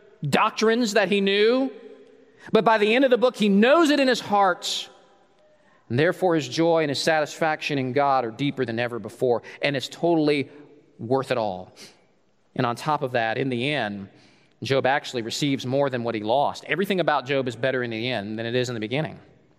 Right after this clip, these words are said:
And for James's audience, who would have been very familiar with this book, the conclusion of Job's story anticipates God's end-time eschatological restoration of all things.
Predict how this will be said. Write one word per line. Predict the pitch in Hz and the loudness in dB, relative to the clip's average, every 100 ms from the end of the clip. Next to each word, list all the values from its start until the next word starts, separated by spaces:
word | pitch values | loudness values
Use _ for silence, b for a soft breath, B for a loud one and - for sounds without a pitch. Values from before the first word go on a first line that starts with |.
| _ _ B B B B | _ _ B B B B
And | - | 0
for | 160 | 0
James's | 165 214 302 302 247 | 2 2 4 4 4
audience, | 202 160 160 196 262 - - - | 6 4 2 -2 -2 -6 -6 -4
who | 147 | 0
would | 170 | 2
have | |
been | 190 185 | 2 4
very | 226 294 | 4 4
familiar | 285 254 277 269 226 | 4 4 4 4 4
with | 196 190 | 2 2
this | 190 | -2
book, | 135 156 165 - - - - B B | 0 2 2 0 -12 -18 -20 B B
the | 185 | 0
conclusion | 190 196 - 247 320 269 220 | 2 -2 0 4 4 4 2
of | 202 | 0
Job's | 143 220 247 202 | 2 4 4 2
story | - 285 277 233 214 | 0 4 6 6 2
anticipates | 202 208 - 330 240 - 196 208 | 0 -2 0 2 0 0 0 -2
God's | 170 196 220 247 233 - | 0 4 6 4 2 -2
end-time | 240 302 311 220 214 208 220 | 0 0 0 0 2 2 0
eschatological | 226 277 - 269 254 220 202 170 208 202 | 0 0 2 2 4 4 2 0 2 4
restoration | 190 262 - 254 220 208 220 202 | 4 2 0 2 2 2 0 0
of | 170 | 4
all | 190 247 254 240 - | 6 6 4 2 -2
things. | 254 233 147 107 - | 0 0 -2 -8 -14